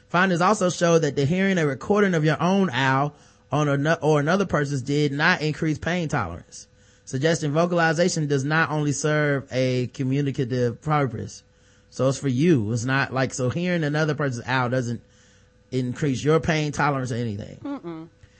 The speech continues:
Speaker 1: These results provide first evidence that vocalizing helps e-, individuals cope with pain. Moreover, they suggest that motor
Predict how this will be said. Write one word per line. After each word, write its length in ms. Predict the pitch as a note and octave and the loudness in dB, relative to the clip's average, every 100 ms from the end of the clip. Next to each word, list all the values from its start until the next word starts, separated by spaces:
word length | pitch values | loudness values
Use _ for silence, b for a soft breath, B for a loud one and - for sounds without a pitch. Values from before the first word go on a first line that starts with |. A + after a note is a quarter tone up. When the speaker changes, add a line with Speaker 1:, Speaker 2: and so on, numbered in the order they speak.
| b b b | b b b
Speaker 1:
These 240 | B2 G3+ A3 | 2 4 6
results 400 | G3+ F#3+ F#3 F3+ | 4 4 4 0
provide 500 | D3+ D#3 D#3+ D#3 C3+ | -2 2 2 2 0
first 380 | E3 F3 F3 | 0 0 0
evidence 480 | D3 E3 D3+ C#3 C3+ | 0 2 2 0 -2
that 180 | B2+ B2 | -2 -2
vocalizing 640 | C#3 D#3 D#3+ D#3+ D#3+ D3 | 0 0 0 0 0 0
helps 320 | D3+ C#3 C3+ - | 0 0 -4 -6
e-, 160 | C3 D3+ - | -2 -2 -2
individuals 560 | C#3+ D#3+ D3+ D3+ C3+ | -2 0 0 0 0
cope 220 | B2+ C#3+ B2+ | 0 -2 -2
with 100 | - | -4
pain. 320 | D3+ C3 A#2+ | -2 -2 -2
Moreover, 640 | A#2+ C#3+ D#3+ F3+ C#3+ C3+ C3+ B B B | 0 0 4 2 2 -2 -6 B B B
they 120 | - | -2
suggest 420 | D3 D3+ E3+ F#3+ | -2 0 0 2
that 120 | E3 C3+ | 0 0
motor 640 | C3+ F3 A3 D3+ C3+ D3+ | 2 4 4 4 2 -2